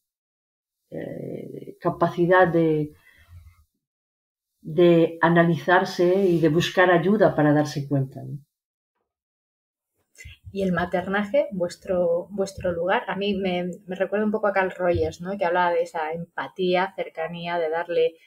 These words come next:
Speaker 2: prioridad al paciente, de poder crear un vínculo en el que el paciente se sienta seguro y cómodo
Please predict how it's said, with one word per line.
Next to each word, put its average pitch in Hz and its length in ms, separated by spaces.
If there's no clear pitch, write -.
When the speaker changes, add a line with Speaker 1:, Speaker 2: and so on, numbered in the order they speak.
Speaker 2:
prioridad 175 520
al 175 140
paciente, 180 600
de 175 100
poder 180 320
crear 185 260
un 180 140
vínculo 185 460
en 175 140
el 165 120
que 180 80
el 170 80
paciente 180 400
se 196 120
sienta 190 280
seguro 180 420
y 180 80
cómodo 175 520